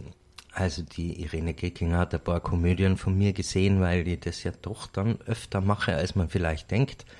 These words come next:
Und auch wusste, dass wir ja alle schon zusammengearbeitet haben. Zwar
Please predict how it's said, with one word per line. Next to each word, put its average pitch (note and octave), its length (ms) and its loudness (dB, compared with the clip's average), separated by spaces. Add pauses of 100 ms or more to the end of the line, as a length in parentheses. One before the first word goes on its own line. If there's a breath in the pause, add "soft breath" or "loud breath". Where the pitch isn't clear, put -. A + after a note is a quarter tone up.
(760 loud breath)
Und C3 440 8
auch A2 260 8
wusste, A2+ 440 6
dass G2 220 0
wir A2 180 6
ja G2+ 200 6
alle G2 260 6
schon F#2+ 260 4
zusammengearbeitet E2 960 0
haben. E2 200 -2
Zwar E2+ 340 0